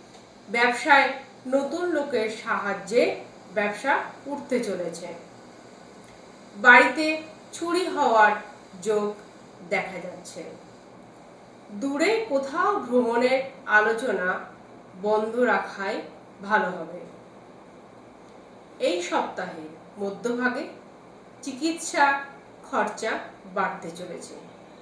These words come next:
গুরুজনদের সঙ্গে যতটা পারবেন তর্ক থেকে দূরে থাকবেন, কারণ এক সময় গুরুজনের উপদেশ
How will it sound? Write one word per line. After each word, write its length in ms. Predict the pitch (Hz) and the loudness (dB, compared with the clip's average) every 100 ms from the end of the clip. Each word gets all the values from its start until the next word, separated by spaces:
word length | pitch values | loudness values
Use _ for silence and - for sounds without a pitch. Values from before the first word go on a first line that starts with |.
| - - - - - - - 247 | -20 -20 -20 -20 -20 -20 -10 0
গুরুজনদের 640 | 311 320 330 330 330 320 - | 2 4 4 2 2 -2 -4
সঙ্গে 380 | 294 247 240 226 220 - - - - | 0 0 2 0 -2 -6 -16 -14 -6
যতটা 400 | 233 233 269 269 262 | -2 0 2 2 4
পারবেন 380 | 214 190 190 190 190 - - | 4 4 0 -4 -8 -14 -8
তর্ক 280 | 247 226 226 269 262 | 2 4 4 -2 -4
থেকে 200 | 247 214 196 | -4 -4 -4
দূরে 180 | 190 196 | -6 -6
থাকবেন, 340 | 196 170 180 269 - - - - - | -8 -10 -8 -10 -10 -16 -20 -14 0
কারণ 180 | 262 262 240 | 4 4 2
এক 80 | 240 - | 0 -2
সময় 280 | 262 247 254 - - - 208 | 2 2 0 -6 -16 -18 -12
গুরুজনের 540 | 233 247 262 247 247 247 - 220 | -6 0 4 6 8 4 0 -10
উপদেশ 360 | 208 233 240 | -6 2 4